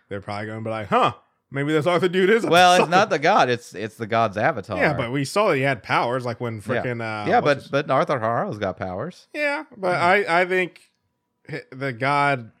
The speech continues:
Speaker 1: who is free and available is stronger than the god
Speaker 2: Yeah.
Speaker 1: who's locked
Speaker 2: But
Speaker 1: up
Speaker 2: anyway,
Speaker 1: right
Speaker 2: Ar-,
Speaker 1: now.
Speaker 2: Arthur Harrow's too, too smart for that. He's not
Speaker 1: Yeah.
Speaker 2: gonna,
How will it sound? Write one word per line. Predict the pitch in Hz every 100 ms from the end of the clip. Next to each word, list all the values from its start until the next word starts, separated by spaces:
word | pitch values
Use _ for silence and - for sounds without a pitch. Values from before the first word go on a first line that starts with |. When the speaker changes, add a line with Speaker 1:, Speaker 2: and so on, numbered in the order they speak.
| -
Speaker 1:
who | 123 135 123 120 -
is | 123 110
free | - - 139 143 135 127 123
and | - 117
available | 113 101 123 120 107 107 98
is | 104 101
stronger | - 127 113 113
than | 110 110
the | 104
god | 104
Speaker 2:
Yeah. | 101 87
Speaker 1:
who's | 107 95
locked | 98 104 101 -
Speaker 2:
But | 151
Speaker 1:
up |
Speaker 2:
anyway, | 143 117 101
Speaker 1:
right |
Speaker 2:
Ar-, | 123 151
Speaker 1:
now. |
Speaker 2:
Arthur | 143 170 170 131
Harrow's | 123 117 107 -
too, | 117 104
too | - 113 104
smart | - 107 95 -
for |
that. | 87 85
He's | 98 101
not | 104 98
Speaker 1:
Yeah. |
Speaker 2:
gonna, | 98 98 90